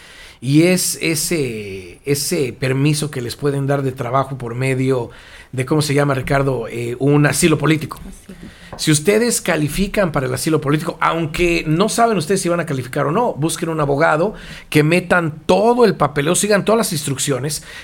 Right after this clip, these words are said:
Speaker 1: que metan todo el papeleo, y mientras se da o no se da ese alivio migratorio que ustedes están buscando, van a tener un permiso de trabajo, van a tener un seguro social, van a poder ejercer aquí en el país bien,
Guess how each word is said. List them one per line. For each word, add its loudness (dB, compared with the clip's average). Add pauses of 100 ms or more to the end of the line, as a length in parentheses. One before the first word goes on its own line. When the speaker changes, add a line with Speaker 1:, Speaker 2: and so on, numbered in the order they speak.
Speaker 1:
que 0
metan 2
todo 2
el -2
papeleo, 2
y 4
mientras 2
se 2
da 2
o 2
no 4
se 2
da 2
ese 0
alivio 2
migratorio 0
que -10
ustedes -4
están -4
buscando, 0 (600)
van 0
a -2
tener 0
un 0
permiso 0
de -6
trabajo, -2
van -2
a -8
tener -4
un -2
seguro -4
social, -6
van -4
a -4
poder -2
ejercer -2
aquí -4
en -4
el -6
país -6
bien, -4